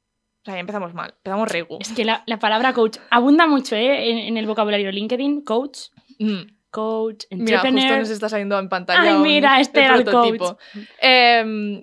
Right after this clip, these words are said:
Speaker 1: pues eso, era un coach y lo primero que me hizo, antes de nada, fue, "Hola, escribe aquí cuál ha sido, eh, tu mejor experiencia de verano".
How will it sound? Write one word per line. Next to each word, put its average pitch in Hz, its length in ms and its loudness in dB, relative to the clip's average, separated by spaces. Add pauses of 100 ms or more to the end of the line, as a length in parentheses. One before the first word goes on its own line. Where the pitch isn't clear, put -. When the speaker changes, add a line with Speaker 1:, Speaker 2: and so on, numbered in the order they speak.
Speaker 1:
pues 233 320 4
eso, 208 320 -4
era 226 260 2
un 240 140 -2
coach 302 380 4 (100)
y 233 140 0
lo 226 100 2
primero 233 240 0
que 269 80 -4
me 254 80 -2
hizo, 311 460 -2
antes 247 240 0
de 240 100 -4
nada, 269 480 0
fue, 202 460 -6
"Hola, 330 420 0 (140)
escribe 240 400 -2
aquí 269 540 -4
cuál 233 160 0
ha 233 60 2
sido, 247 520 -2
eh, 214 240 -2
tu 208 120 -6
mejor 208 360 -4
experiencia 233 420 -4
de 214 80 2
verano". 165 420 -4